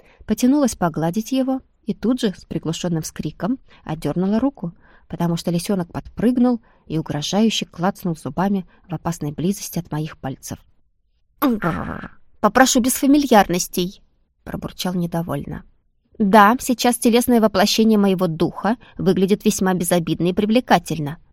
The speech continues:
но это не означает, что я разрешаю себя тискать в первые же секунды знакомства. В конце концов, подобное поведение просто неприлично и неприемлемо. Тебе бы понравилось,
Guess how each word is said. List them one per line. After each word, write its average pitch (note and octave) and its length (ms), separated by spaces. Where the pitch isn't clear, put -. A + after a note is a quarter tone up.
но F3+ 160
это F#3+ 140
не G3+ 120
означает, G3+ 720
что - 200
я D#3+ 240
разрешаю G#3 500
себя E3+ 220
тискать - 540
в - 80
первые F3+ 320
же E3 140
секунды E3 460
знакомства. F3 680
В - 120
конце - 280
концов, A3 400
подобное F3+ 440
поведение F3+ 760
просто G3 300
неприлично A3 580
и A3+ 80
неприемлемо. E3 800
Тебе A#3+ 260
бы E3+ 120
понравилось, F3 720